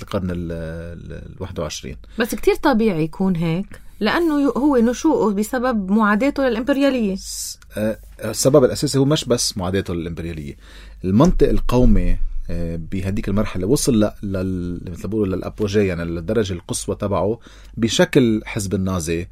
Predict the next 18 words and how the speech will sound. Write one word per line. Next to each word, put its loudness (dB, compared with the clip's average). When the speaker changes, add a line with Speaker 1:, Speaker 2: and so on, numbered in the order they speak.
Speaker 1:
وبشكل 0
حركة -4
ماسوليني -4
الفاشية -8
بإيطاليا. -8
يعني 2
المنطق 6
القومي 4
أو -4
الفكر -4
القومي 0
بلش 2
بأوروبا 2
بالقرن 0
التاسع -2
عشر -4
يصير 2
حقيقة -4